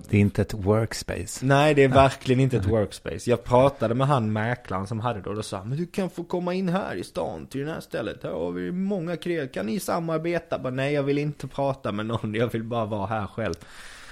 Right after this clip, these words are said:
Speaker 2: Så där har jag liksom... Vi har byggt, jag har byggt upp någon streamingstudio liksom, och vi filmar podden som vi då släpper för våra Patreons till exempel och sådär.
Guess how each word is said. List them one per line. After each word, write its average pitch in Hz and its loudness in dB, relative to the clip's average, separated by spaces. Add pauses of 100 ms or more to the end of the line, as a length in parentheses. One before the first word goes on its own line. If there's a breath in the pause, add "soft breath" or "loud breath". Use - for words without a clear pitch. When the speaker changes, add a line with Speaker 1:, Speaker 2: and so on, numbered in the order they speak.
(200 loud breath)
Speaker 2:
Så - 0
där 147 8
har 180 2
jag 170 0
liksom... 127 -2 (580 soft breath)
Vi 123 4
har 143 10
byggt, 151 4
jag 135 2
har 139 2
byggt 139 -2
upp 135 2
någon 120 0 (160)
streamingstudio 110 2
liksom, 110 2
och 107 -2
vi 110 -2
filmar 113 2
podden 101 0
som 117 0
vi 117 4
då 113 6
släpper 101 -2
för 110 -4
våra 101 0
Patreons 92 -4
till 92 -10
exempel 90 -6
och - -10
sådär. 95 -6